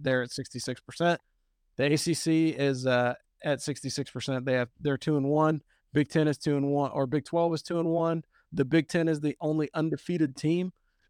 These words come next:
or undefeated conference in the bowl games right now, but that will probably change. You got Conference U S A has four teams in there, so they got one game left to play. They're at, uh, sixty-six percent.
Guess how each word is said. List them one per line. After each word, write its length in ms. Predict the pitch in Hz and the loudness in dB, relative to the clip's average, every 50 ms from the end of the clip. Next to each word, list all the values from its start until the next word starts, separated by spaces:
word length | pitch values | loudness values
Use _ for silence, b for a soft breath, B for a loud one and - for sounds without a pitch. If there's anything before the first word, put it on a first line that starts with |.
| _ _ - | _ _ -2
or 240 | 139 139 135 135 170 | 0 2 2 2 2
undefeated 480 | 160 160 160 147 - 170 165 156 135 | 2 2 2 2 2 2 2 2 2
conference 540 | - 151 147 151 151 - 170 156 151 139 - | 0 -2 -2 -2 -2 -2 -2 -2 -2 -4 -6
in 300 | - - 147 147 143 139 | -6 -4 -2 0 0 0
the 80 | 139 131 | 0 0
bowl 220 | 127 131 139 139 | 0 0 0 2
games 260 | 131 143 143 143 135 | 2 2 0 2 2
right 180 | 143 139 135 120 | 4 4 4 4
now, 240 | 135 143 139 143 139 | 2 2 2 2 2
but 140 | 139 123 | 2 2
that 180 | 127 131 131 113 | 2 2 2 2
will 120 | 139 131 | 0 -2
probably 440 | 127 - 135 135 131 131 139 127 117 117 | -2 0 0 0 0 -2 -4 -6 -4 -4
change. 460 | - - 147 147 147 147 151 - - | -2 -2 0 0 0 -2 -4 -4 -2
You 60 | 127 | -2
got 160 | 135 117 - | -2 0 0
Conference 360 | - 151 156 147 - 156 139 | 0 0 0 0 0 -2 0
U 120 | 147 151 147 | 2 2 2
S 120 | 139 139 - | 2 2 0
A 100 | 143 143 | 2 2
has 160 | 143 135 - | 2 0 0
four 260 | - - 143 139 139 | -2 -2 0 0 0
teams 320 | - - 143 135 131 120 | 0 0 0 0 0 -2
in 120 | 135 131 131 | -2 -2 0
there, 140 | 135 135 127 | 0 -2 -2
so 140 | - - | -2 -2
they 60 | 120 123 | 0 0
got 160 | 120 - - | 0 0 0
one 200 | 135 135 135 135 | 0 0 0 0
game 240 | 127 131 131 131 135 | 0 0 0 0 0
left 200 | 131 127 - - | -2 -2 -4 -8
to 60 | - | -18
play. 380 | - - 135 127 123 131 127 123 b b b b b b _ | -8 -2 0 0 2 0 0 -2 b b b b b b _
They're 240 | - 135 139 135 135 | 0 2 2 2 2
at, 160 | 131 - - | 0 0 -2
uh, 240 | 127 127 127 127 131 - | 0 0 0 0 -2 -6
sixty-six 560 | - - - 143 - - - - - 143 - - | -10 -10 -8 -8 -8 -8 -8 -6 -6 -6 -6 -6
percent. 380 | - 120 - - 139 135 131 | -8 -8 -4 -2 -2 -2 -2